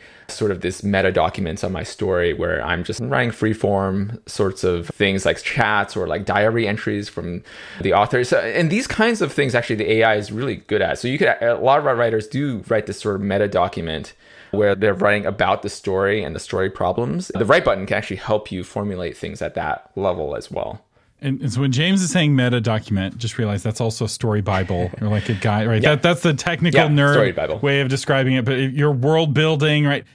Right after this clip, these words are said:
Speaker 2: Here are what the elves look like.
Speaker 1: Mm-hmm.
Speaker 2: Here's how the planet works, looks like, or your even if it's just a romance, right? Here's a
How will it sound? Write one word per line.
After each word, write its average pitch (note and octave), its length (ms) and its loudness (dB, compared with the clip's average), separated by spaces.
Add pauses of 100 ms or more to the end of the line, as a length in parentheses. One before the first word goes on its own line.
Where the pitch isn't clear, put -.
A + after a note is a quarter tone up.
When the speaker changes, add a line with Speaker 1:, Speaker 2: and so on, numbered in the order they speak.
Speaker 2:
Here F3+ 180 4
are F3+ 80 4
what E3+ 220 0
the - 100 -4
elves D3 300 2
look D3 100 0
like. C3+ 240 2
Speaker 1:
Mm-hmm. C3+ 60 -4
Speaker 2:
Here's D3+ 180 0
how C#3+ 100 0
the C#3+ 100 -2
planet C#3 360 0
works, B2 280 -4
looks B2+ 220 -4
like, A#2 160 -2
or A#2+ 100 2
your A2+ 220 2 (380)
even F#3+ 180 6
if E3 140 2
it's C#3 160 0
just - 160 -2
a C3 40 0
romance, A#2+ 380 4
right? G2+ 160 -2
Here's D#3 240 4
a A#2 160 2